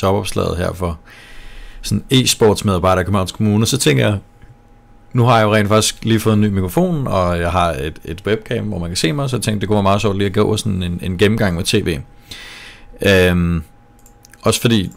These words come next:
jeg tror muligvis, det er mit T V, jeg, jeg muligvis falder lidt, lidt igennem på, hvilket er sådan lidt sært, fordi der, der er en hel masse ting på det. Så måske kan min gennemgang her af mit T V hjælpe lidt med at, at forstå, hvad det er, der er på, og hvorfor at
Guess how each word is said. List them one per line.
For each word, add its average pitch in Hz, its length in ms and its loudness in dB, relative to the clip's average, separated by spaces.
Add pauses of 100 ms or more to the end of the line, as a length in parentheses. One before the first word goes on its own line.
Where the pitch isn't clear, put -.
(260)
jeg 107 120 2
tror 143 180 4
muligvis, 147 380 4
det - 80 0
er 110 40 4
mit 95 140 0
T - 80 0
V, 104 300 2
jeg, 90 200 4 (520)
jeg 95 100 -4
muligvis 104 300 2
falder 90 180 0
lidt, 95 180 2 (180)
lidt 101 180 -2
igennem 98 320 0
på, 95 280 -2 (200)
hvilket 104 240 0
er 98 40 2
sådan 95 260 -2
lidt 87 180 -4
sært, 95 260 2
fordi 90 200 -6
der, 82 220 -2 (120)
der 92 60 2
er 90 80 4
en 92 80 0
hel 92 100 -2
masse 78 140 -8
ting 90 160 -6
på 101 120 -2
det. 87 100 -4 (1200)
Så - 120 2
måske 151 280 4
kan 165 80 2
min 139 120 0
gennemgang 135 380 2
her 113 120 4
af 101 260 2
mit 98 120 -2
T - 100 -2
V 113 140 4
hjælpe 104 280 2
lidt 101 180 2
med 95 100 2
at, 85 320 0 (380)
at 101 60 -6
forstå, 110 240 2
hvad 117 160 4
det 123 80 4
er, 104 120 6
der 107 60 4
er 101 80 6
på, 104 220 4
og 80 160 -2
hvorfor 92 380 2
at 76 440 -8